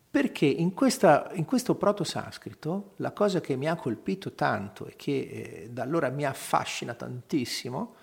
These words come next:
è che ogni singola lettera ha un significato, le consonanti soprattutto.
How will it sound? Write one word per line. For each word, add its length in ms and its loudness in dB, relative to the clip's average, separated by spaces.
è 200 -2
che 680 2
ogni 520 2
singola 680 -2
lettera 580 0
ha 160 8
un 100 4
significato, 880 -2
le 200 -2
consonanti 720 0
soprattutto. 720 -14